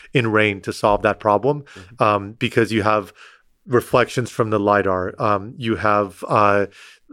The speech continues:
Speaker 1: you know, weird, uh, kind of noise from the camera, blah, blah, blah, right? But the combination of all of them can help you filter and help you get to the real signal that then gets you as close as possible to the original stack. Um, and be much more fluid about the strengths and weaknesses where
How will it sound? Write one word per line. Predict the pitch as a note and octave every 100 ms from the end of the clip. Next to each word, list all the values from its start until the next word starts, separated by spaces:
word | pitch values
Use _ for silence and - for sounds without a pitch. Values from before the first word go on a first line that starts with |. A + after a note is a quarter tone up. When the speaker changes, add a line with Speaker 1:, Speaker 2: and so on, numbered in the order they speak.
| - -
Speaker 1:
you | C4+ C#3
know, | A2
weird, | A2+ A#2 A2+ A2
uh, | E3+
kind | A#2 B2
of | A2
noise | G#2+ A2+ A2 -
from | G2+
the |
camera, | - A#2+ G#2+ G#2
blah, | C#3+
blah, | A#2+ G2
blah, | G2+
right? | F#2 A2 A2 - - -
But | A#2+ B2+ A#2 - - _ _ -
the | C3
combination | - C#3 C#3+ D3 C3
of | B2+
all | A2 A#2+
of | C3
them | C#3
can | C3
help | G2 C3+ A#2+
you |
filter | G#2+ A#2 A2 - D3+
and | - C#3
help | G2 G#2+
you | A2+
get | G2 G#2+
to | A2
the | G2
real | G#2+ G#2
signal | - A2 C3 D3 - - - -
that | A#2 -
then | A2+ A2 G#2+ -
gets | A#2 A2 -
you |
as | G#2+
close | - G#2+
as | A2
possible | - G2+ F#2 -
to | -
the | G2+
original | F#2+ F2+ F#2+
stack. | - A#2 F#2 F#2 - - - -
Um, | A#2 G#2 G#2+
and | - C#3+ C3 A#2 - - - -
be | B2 B2
much | A#2+ B2+ -
more | A#2+
fluid | - C3 C#3 A2+
about | A2+ A2
the | G#2+
strengths | - A#2+ -
and | G#2+
weaknesses | C3 B2 - A2 G2+
where | G#2 G#2+ G#2